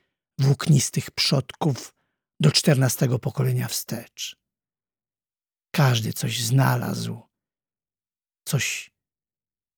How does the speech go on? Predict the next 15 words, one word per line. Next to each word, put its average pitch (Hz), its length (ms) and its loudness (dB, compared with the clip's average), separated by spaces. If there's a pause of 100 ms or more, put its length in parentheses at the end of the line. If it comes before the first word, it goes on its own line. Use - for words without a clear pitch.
nieswojego. - 920 2 (1700)
Maszynowy 135 500 4
mezalians 127 800 0 (440)
z - 60 -6
przelotnym 139 560 2
kłakiem 131 440 0
bawełny 127 600 0
lub 127 220 -6 (400)
tajemniczy 139 640 4
melanż 120 760 0 (360)
z 135 100 -6
jedwabną 120 600 2
nicią. 113 560 -4 (1800)
Bez 127 240 4
wątpienia 127 920 0